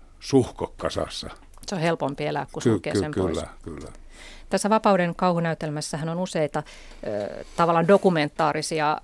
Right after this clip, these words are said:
Speaker 2: puheenpätkiä sun omasta tilanteesta, ja kerrot siinä muun muassa, että miltä tuntui pitkän ajan jälkeen lähteä ensimmäiselle kuuden tunnin saatetulle lomalle.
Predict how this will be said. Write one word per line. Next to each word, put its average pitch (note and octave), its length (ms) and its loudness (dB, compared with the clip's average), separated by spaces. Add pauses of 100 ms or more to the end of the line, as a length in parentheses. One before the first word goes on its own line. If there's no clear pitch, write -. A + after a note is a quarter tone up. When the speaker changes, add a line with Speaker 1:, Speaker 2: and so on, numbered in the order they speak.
(300)
Speaker 2:
puheenpätkiä D3+ 880 -2 (140)
sun - 240 -4
omasta D#3 480 -2 (380)
tilanteesta, D3+ 580 -2
ja D3+ 60 0
kerrot D3+ 340 -4
siinä D3+ 180 -8
muun D#3 180 -4
muassa, D3 360 -6
että D#3 180 -8
miltä D#3 280 -6
tuntui D#3+ 460 -6 (560)
pitkän G3 380 0
ajan D#3 280 -2
jälkeen D#3+ 580 -2
lähteä D#3+ 360 -4
ensimmäiselle D#3 680 -4
kuuden E3+ 320 0
tunnin D3 480 -6
saatetulle D#3 680 -4 (140)
lomalle. E3 440 0